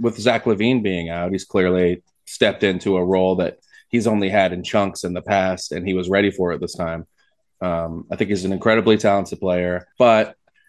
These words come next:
you know, the Bull-, you know, the Bulls have been frisky lately, actually, uh, just very, very recent history. But I don't know what his ceiling is long-term as, like, a second or third option on a playoff team. But for fantasy basketball, that doesn't matter right now. Um, and I think that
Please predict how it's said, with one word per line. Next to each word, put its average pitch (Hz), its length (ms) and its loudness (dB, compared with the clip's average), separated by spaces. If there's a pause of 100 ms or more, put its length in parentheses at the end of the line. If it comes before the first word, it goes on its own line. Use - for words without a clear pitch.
(340)
you 196 100 4
know, 135 400 4
the 135 100 4
Bull-, 151 360 4
you 175 100 4
know, 165 60 4
the 151 100 0
Bulls 185 180 4
have 185 100 0
been 165 140 2
frisky 180 300 -4
lately, 98 320 -2
actually, 95 420 -6 (140)
uh, 92 220 0
just 92 260 -10
very, 98 320 2
very 98 220 -4
recent 95 320 -6
history. 92 380 -6 (120)
But 139 100 4
I 151 100 4
don't 170 180 4
know 156 100 6
what 147 120 6
his 135 180 4
ceiling 131 260 4
is 117 160 -2
long-term 113 560 0
as, 104 140 -2
like, 107 160 -2
a 104 60 -6
second 104 500 -2 (180)
or 101 140 -2
third 98 280 -2
option 95 380 -2
on 90 160 -4
a 87 60 -8
playoff 110 400 -2
team. 165 400 -6 (340)
But 107 160 2
for 107 100 -2
fantasy 120 380 0
basketball, 95 540 -4
that 95 80 -6
doesn't 92 220 -8
matter 98 280 0
right 87 180 -8
now. 87 400 -8
Um, 87 300 -4
and 87 180 -6
I 87 80 -8
think 95 280 -8 (160)
that 87 300 -4